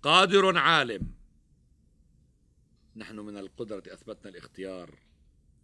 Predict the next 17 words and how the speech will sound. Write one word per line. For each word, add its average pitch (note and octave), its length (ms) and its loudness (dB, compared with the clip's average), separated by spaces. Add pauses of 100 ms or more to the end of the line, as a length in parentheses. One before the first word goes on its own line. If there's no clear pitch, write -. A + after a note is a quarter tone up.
(640)
والعالم D#3 920 6 (1300)
هو A#2+ 200 -6 (420)
لازم A#2+ 720 0
للقدرة G#2 580 -12
أصلًا، F2+ 420 -16 (1000)
فيكون G#2+ 500 -12
حيا G2+ 380 -14
بالضرورة. E2 680 -18 (1080)
وأي F3+ 440 0
حياة F3+ 640 2 (1080)
أرقى F#3 440 2
من D3+ 80 -4
الفعالية C3+ 920 -2
والدراكية A#2+ 1000 -8
إلى A#2 240 -12
الغنى A2+ 320 -12
المطلق؟ G#2+ 580 -20